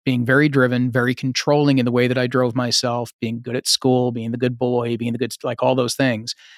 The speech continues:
But it was all through this idea of how do I use my actions and behaviors to create something that feels more steady. So it was, an, it became an overemphasis of my doing nature.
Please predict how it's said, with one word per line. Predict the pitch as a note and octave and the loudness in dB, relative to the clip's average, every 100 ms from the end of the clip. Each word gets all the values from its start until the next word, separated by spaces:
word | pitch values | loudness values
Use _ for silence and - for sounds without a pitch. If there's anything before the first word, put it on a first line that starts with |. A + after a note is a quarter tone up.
| _ _ | _ _
But | C#3 | -2
it | C3 | 0
was | B2 A#2 - | 0 -2 0
all | C#3+ C3+ C3 | 4 4 4
through | - C3 C3+ B2 | 0 -2 2 2
this | A#2+ A#2 | 0 -2
idea | A#2 A#2 B2+ B2 A#2 - | -2 0 2 2 0 -4
of | B2 A#2 A2+ | -4 -4 -6
how | - - - B2 B2+ | -8 -8 -2 2 2
do | B2+ A#2+ | 2 0
I | - A#2+ A#2+ A#2 A2+ _ | 0 0 0 -2 -4 _
use | C#3 B2+ C3+ C3 | -4 2 4 4
my | C3 B2+ | 0 -2
actions | C#3+ B2+ - B2 A2 | -4 -6 -4 -4 -4
and | A#2 | -6
behaviors | A2 - B2+ B2 A#2 A2+ - | -8 -4 -4 -2 -4 -8 -8
to | B2+ | -14
create | - A#2+ A#2 A#2 - | -12 -8 -6 -6 -6
something | B2 A2+ A2+ A2+ | -6 -6 -10 -10
that | - | -12
feels | - A2+ - | -12 -12 -12
more | A#2 | -8
steady. | - - G#2 _ _ _ _ _ _ _ | -8 -8 -16 _ _ _ _ _ _ _
So | - A#2 B2 | -6 -4 -4
it | |
was, | A#2+ | -4
an, | B2+ | -4
it | C#3 A#2+ | -6 -10
became | - C3 | -8 -6
an | B2+ | -4
overemphasis | - C#3+ C#3+ C3 B2+ - A#2+ B2 | -4 -2 -2 -6 -6 -6 -6 -8
of | A#2 | -8
my | A#2+ | -6
doing | B2 A#2 A#2 | -4 -4 -6
nature. | A#2+ C3+ - | -10 -10 -12